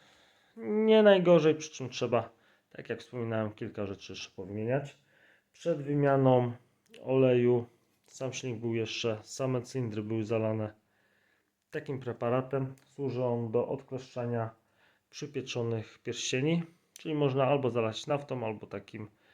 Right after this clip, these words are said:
preparatem. Co się stanęło? Motocykl przestał żreć olej. W sumie, tak jak pokazałem, zrobiłem trzysta kilometrów.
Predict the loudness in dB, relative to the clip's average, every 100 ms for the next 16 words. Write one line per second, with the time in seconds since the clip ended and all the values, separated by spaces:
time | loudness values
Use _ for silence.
0 | _ _ _ _ _ -12 -8 -4 -4 0
1 | 0 0 -4 -12 _ _ _ _ _ _
2 | -18 -14 -12 -12 -8 -4 0 2 2 2
3 | -2 -12 _ _ _ _ _ _ _ _
4 | _ _ _ _ -10 -8 -6 -6 -6 -6
5 | -4 -2 -2 -2 -6 -6 -8 -12 _ _
6 | _ _ _ _ _ _ -12 -6 -2 -2
7 | 0 -2 -4 -18 _ -10 -6 -2 0 0
8 | 0 0 2 2 0 -8 -8 -2 2 2
9 | 2 -2 -2